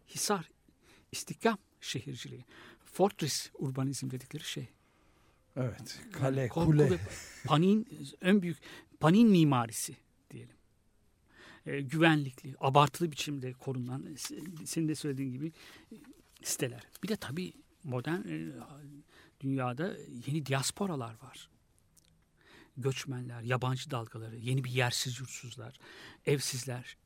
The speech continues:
Speaker 1: Bunlar şehirde bir, bunlar da bunların yarattığı, yabancıların yarattığı bir panik var. Onlarla temas korkusunun yarattığı bir panik var. E, bir, ama şehir böyle bir şey. Şehir akışkanlık demek zaten.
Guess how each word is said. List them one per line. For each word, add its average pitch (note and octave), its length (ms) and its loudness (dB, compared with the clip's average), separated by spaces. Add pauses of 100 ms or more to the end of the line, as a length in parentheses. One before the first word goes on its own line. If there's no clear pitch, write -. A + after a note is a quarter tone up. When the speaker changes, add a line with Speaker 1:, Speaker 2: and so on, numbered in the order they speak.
(100)
Speaker 1:
Bunlar F#3 180 4
şehirde D#3 320 4
bir, F3+ 100 0
bunlar E3+ 400 6
da C#4 140 0
bunların D3+ 440 -2
yarattığı, G#3 360 0
yabancıların C3 540 4
yarattığı A3+ 380 4
bir A#2+ 60 -4
panik - 400 -6
var. A#2 200 -10
Onlarla C#3+ 320 2
temas D3 400 -2
korkusunun D#3+ 520 -8
yarattığı C#3+ 400 -6
bir B2+ 40 -18
panik B2 320 -18
var. B2+ 100 -14 (420)
E, - 40 -18 (180)
bir, - 120 -6 (260)
ama F3+ 180 -4
şehir B3 540 0
böyle D4+ 320 6
bir D#3+ 60 -8
şey. - 360 -6 (180)
Şehir G3 300 -6
akışkanlık - 800 0
demek F3 420 0
zaten. - 380 -16